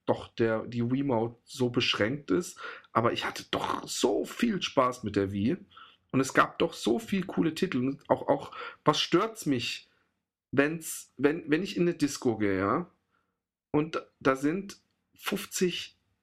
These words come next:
richtig, richtig, richtig geile Mädels. Also so, wo man denkt, wow,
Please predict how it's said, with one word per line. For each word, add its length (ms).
richtig, 840
richtig, 720
richtig 500
geile 300
Mädels. 520
Also 160
so, 200
wo 40
man 140
denkt, 300
wow, 640